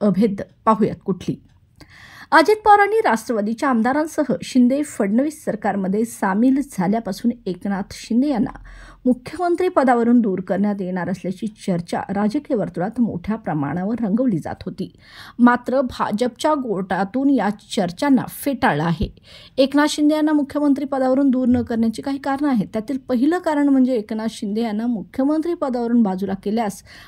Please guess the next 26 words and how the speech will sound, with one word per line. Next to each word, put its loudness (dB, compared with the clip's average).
भाजपची -2
विश्वासार्हता -2
धोक्यात -6
येऊ -4
शकते. -12
भाजपने 2
शिंदे -2
गटाला -4
डच्चू -2
दिल्यास -2
आगामी 0
काळात -6
कोणताही -2
प्रादेशिक -6
पक्ष -8
भाजपसोबत -8
येताना -6
नक्की -8
विचार -6
करेल, -6
असे -10
भाजपच्या -8
वरिष्ठ -4
नेत्यांचे -6
म्हणणे 0
आहे. -6